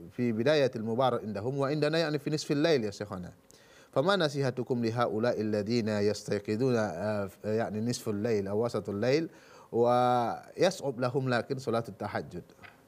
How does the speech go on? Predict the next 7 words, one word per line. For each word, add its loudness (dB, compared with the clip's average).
يقومون 0
الليل 4
لم-، -2
لمشاهدة 0
كرة 0
القدم -4
فقط؟ -8